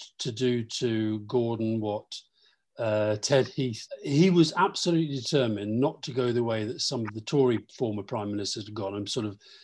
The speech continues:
sat around undermining their successors. Um, and I think what that meant was that you had a little bit of the, the new go-, government under Gordon undermining <laughs> Tony a bit.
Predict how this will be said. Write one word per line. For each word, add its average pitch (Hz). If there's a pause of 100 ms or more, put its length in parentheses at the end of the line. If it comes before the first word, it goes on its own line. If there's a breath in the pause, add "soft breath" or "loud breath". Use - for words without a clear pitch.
(160 loud breath)
sat 135
around 110
undermining 107
their 104 (140)
successors. - (680 soft breath)
Um, 127 (220 loud breath)
and 147
I 185
think 185
what 160
that 139
meant 139
was 110
that 127
you 123
had 123
a 120
little 170
bit 156
of 127 (160)
the, 123
the 120
new 131
go-, 131
government 123
under 117
Gordon 139 (680 soft breath)
undermining 107
<laughs> -
Tony 104
a 92
bit. 113